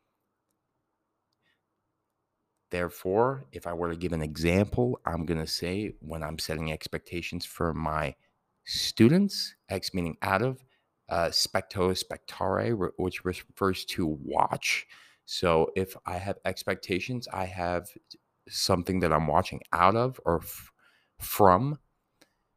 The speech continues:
when I have my expectations for students, I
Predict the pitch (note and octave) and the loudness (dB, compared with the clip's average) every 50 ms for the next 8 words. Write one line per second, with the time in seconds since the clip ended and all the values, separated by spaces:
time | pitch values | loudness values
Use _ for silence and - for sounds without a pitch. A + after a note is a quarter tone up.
0 | _ _ - F#2+ F#2 F2 F2+ F#2 F#2 G2+ G#2+ G#2 G2+ F#2+ F#2 F#2+ - - F#2 F#2 | _ _ -8 -6 -4 -4 -4 -4 -6 -6 -4 0 0 2 2 0 0 2 0 0
1 | - - F#2 F2+ - - F#2+ F2 - - E2 - - - - G#2 G2+ A2 A2+ A#2+ | 2 4 4 4 4 2 -2 -2 -2 -2 -2 0 0 0 2 2 2 2 0 -2
2 | - - - - E2+ E2 D#2 | -6 -8 -10 -8 -6 -6 -6